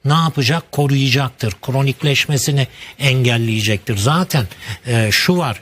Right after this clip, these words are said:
Hüseyin, yüksek tansiyon gibi esansiyel hipertonidir bunun tıp dilindeki karşılığı, sebebi bilinmeyen.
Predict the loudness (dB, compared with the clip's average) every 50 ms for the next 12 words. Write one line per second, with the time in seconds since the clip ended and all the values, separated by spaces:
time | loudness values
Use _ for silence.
0 | -6 -4 -4 -2 0 2 2 2 2 0 -4 -10 _ _ -20 -20 -16 _ -2 -2
1 | 0 0 0 0 0 -2 -2 -2 -2 0 0 0 0 0 0 0 2 2 2 0
2 | 0 0 0 0 0 0 -2 -4 -6 -4 -4 -2 -2 0 2 2 2 2 2 0
3 | 2 2 2 2 2 0 0 0 -2 -2 0 0 -2 -2 -2 -2 -2 0 2 2
4 | 0 0 -2 -4 -10 _ _ _ _ -2 0 0 0 0 0 0 0 -2 -2 -2
5 | -2 -4 -4 -4 _ -2 0 0 0 0 0 0 0 0 0 -2 -2 -2 0 0
6 | 0 0 0 -2 -2 0 0 2 0 0 -2 -6 -10 -20 -18 -10 -6 -2 0 2
7 | 2 2 2 0 0 0 0 0 2 2 2 2 2 2 0 0 -2 -2 -2 -4